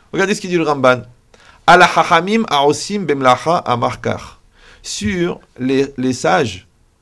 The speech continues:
les gens savants qui se sont occupés de la melacha, c'est-à-dire de la construction du Mishkan. Parce qu'il fallait fabriquer le Mishkan, il fallait fabriquer le, le, le, je sais pas moi, euh, les, les, les chérubins en or, il fallait fabriquer, euh, le Haron HaKodesh, il fallait fabriquer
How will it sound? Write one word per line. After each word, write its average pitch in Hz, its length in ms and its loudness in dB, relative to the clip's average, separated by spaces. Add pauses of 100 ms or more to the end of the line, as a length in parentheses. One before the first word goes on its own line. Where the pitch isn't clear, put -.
(240)
les 113 180 -2
gens 123 160 -2
savants 127 540 -2 (200)
qui 131 160 -14
se - 160 -12
sont 147 160 -4
occupés 156 400 -6
de 151 100 -2
la 135 80 0
melacha, 127 400 0
c'est-à-dire 120 240 -6
de 127 60 0
la 123 80 2
construction 131 440 -8
du 120 60 -4
Mishkan. 113 380 -4 (560)
Parce 117 100 -8
qu'il 117 140 -10
fallait 113 240 -2 (120)
fabriquer 110 440 -6
le 110 80 -4
Mishkan, 107 440 -6
il - 60 -14
fallait 113 160 -4
fabriquer 110 360 -6
le, 107 180 -6 (320)
le, 98 280 -6
le, 87 220 -6
je 120 60 -10
sais - 80 -14
pas - 100 -6
moi, - 240 -8 (300)
euh, 95 240 -10
les, 101 180 -12
les, 98 260 -12
les 110 120 -10
chérubins 131 420 -2
en 123 200 0
or, - 380 -2
il 113 100 -10
fallait 123 200 -2
fabriquer, 117 580 -4 (320)
euh, 113 220 -2
le 120 140 0
Haron 123 260 0
HaKodesh, 127 640 -2
il 123 80 -8
fallait 139 180 -2
fabriquer 127 560 -4